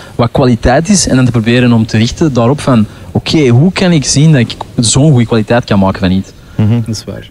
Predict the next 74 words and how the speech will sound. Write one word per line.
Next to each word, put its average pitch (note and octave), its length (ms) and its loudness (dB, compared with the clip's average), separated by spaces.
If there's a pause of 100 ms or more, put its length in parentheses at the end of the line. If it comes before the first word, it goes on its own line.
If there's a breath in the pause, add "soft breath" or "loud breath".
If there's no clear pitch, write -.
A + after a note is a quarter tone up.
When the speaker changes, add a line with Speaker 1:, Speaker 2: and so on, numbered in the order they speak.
Speaker 1:
Misschien C#3 260 2
ga D3+ 60 4
je C3 60 2
dat A#2+ 100 4
nooit A#2+ 180 2
halen. A#2 360 2
Je A2 120 2
gaat G#2+ 100 2
nooit, A2+ 240 2
misschien A2+ 420 -2
als - 160 -2
muzikant G#2+ 440 0
Jimi G#2 160 0
Hendrix A#2 320 0
worden B2+ 200 0
Speaker 3:
Weet A#3 100 2
je, F3+ 60 0
Speaker 1:
of, C#3+ 60 -2
Speaker 3:
maar C3+ 100 0
jij, G3+ 160 2
jij G3 100 0
Speaker 1:
eh, F3 60 0
Speaker 3:
hebt C#3+ 140 0
je A#2 120 -2
eigen B2 180 0
stijl D3 280 -2
en A2+ 400 -2 (160)
je - 80 -20
wordt A2+ 180 -2
alleen A#2 180 0
maar A#2 120 0
beter A2+ 360 -2
in C3 140 -2
je A#2+ 160 2
eigen A2+ 180 -2
stijl. A2+ 300 -10
Dat A2+ 100 -4
is, A2+ 80 -2
Speaker 2:
Ja, A#2+ 120 0
ja. G#2 100 0
Speaker 3:
dat A2+ 100 0
Speaker 1:
Dat C3 80 0
Speaker 3:
is - 60 -2
wat C3+ 100 2
Speaker 1:
probeer C#3+ 200 2
ik, C#3 60 2
Speaker 3:
wat A#2+ 80 0
Speaker 1:
ja. A2 120 4
Speaker 3:
cool A#2+ 120 0
Speaker 1:
Dat A#2 100 2
Speaker 3:
vind. A2+ 140 2
Speaker 1:
probeer A2 180 2
ik, A2 320 0
Speaker 2:
Dat G#2 100 2
Speaker 1:
ja. G#2+ 60 0
Speaker 2:
is G#2+ 100 -4
net A#2 180 -2
wat A2 120 -2
dat, G2+ 160 -2
wat G2+ 120 0
dat, G2 200 -2
wat F#2+ 100 -2
dat F#2 200 -2
u G#2 100 -2
onvergelijkbaar G2+ 840 -2
maakt, F2+ 260 -2
hè. A2 60 -2
Dat G#2 100 -2
je G2+ 60 0
je F2+ 140 -2
eigen F#2 220 -2
stijl G#2 180 -4
hebt. A2 120 -4
En A2 160 -2